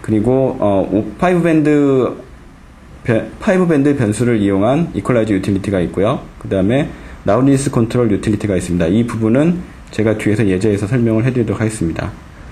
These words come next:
그리고 이러한 패키지들은 현재 여러분들이 에스티엠 삼십이나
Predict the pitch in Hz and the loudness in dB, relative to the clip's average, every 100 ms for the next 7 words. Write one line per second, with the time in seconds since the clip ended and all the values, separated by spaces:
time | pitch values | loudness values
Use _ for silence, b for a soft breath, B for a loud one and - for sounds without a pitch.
0 | B B - - - - - - - 127 | B B -20 -20 -18 -18 -18 -10 0 2
1 | 127 143 147 117 135 139 139 139 196 190 | 4 4 2 2 4 4 2 0 -2 0
2 | 170 127 127 143 101 - - - - - | 0 2 2 2 2 -2 -10 -18 -20 -20
3 | - 156 160 135 127 123 120 123 127 98 | -4 0 2 4 4 2 2 4 2 2
4 | 104 139 127 135 139 139 107 113 143 | 2 0 2 0 0 0 2 2 0